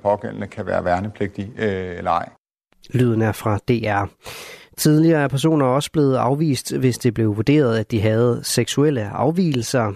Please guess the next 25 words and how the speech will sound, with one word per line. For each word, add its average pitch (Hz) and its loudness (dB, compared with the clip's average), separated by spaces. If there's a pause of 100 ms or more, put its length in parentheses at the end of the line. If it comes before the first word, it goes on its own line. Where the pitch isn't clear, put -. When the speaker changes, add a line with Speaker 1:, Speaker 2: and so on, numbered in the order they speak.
(160)
Speaker 2:
Det 113 -6
krav - -6
er 117 -2
nu 107 -2 (160)
også 147 -2
blevet 107 -8
fjernet. 104 0 (640)
Den 131 4
er 135 2
ikke 135 0
tidsvarende, 156 0
og 113 -4
derfor 113 -2
har 117 -6
vi 113 -4
valgt - -4
at 113 0 (180)
udfase 139 0
den, 107 -2
siger 104 -2
Jesper 98 0
Lynge, 101 2
altså - -8
til - -8
D - -8